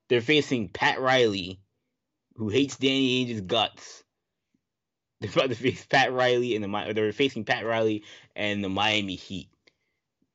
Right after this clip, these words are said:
Oh, man. It's tough, uh, who just beat us, like you mentioned. So, yeah, I, I'm not really, I have no rooting interest in this. I, you know, I'm really not plugged into this series,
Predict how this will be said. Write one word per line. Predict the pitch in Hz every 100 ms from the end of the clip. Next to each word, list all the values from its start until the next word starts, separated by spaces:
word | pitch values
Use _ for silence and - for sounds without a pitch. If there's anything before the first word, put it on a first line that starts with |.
| _ -
Oh, | 90 78 60
man. | 62 55 - - -
It's | - -
tough, | 120 107 90
uh, | 98 90 85 85
who | 131
just | 131 147
beat | 135 104
us, | 78 -
like | 85 90
you | 90
mentioned. | 80 - _
So, | - 113 98 - - -
yeah, | 131 101
I, | 117 139 127
I'm | 151
not | 151 139
really, | 135 135 120 117
I |
have | 135
no | 110 117
rooting | 113 104 95
interest | 107 92 -
in | 78
this. | 85 90
I, | 110 92
you | 98 98
know, | 92 85
I'm | - 95 98 92 - _ _ - - - -
really | 123 147 123
not | 117 113 -
plugged | 117 117 95
into | 117 107
this | 101 98
series, | - 110 104 92 92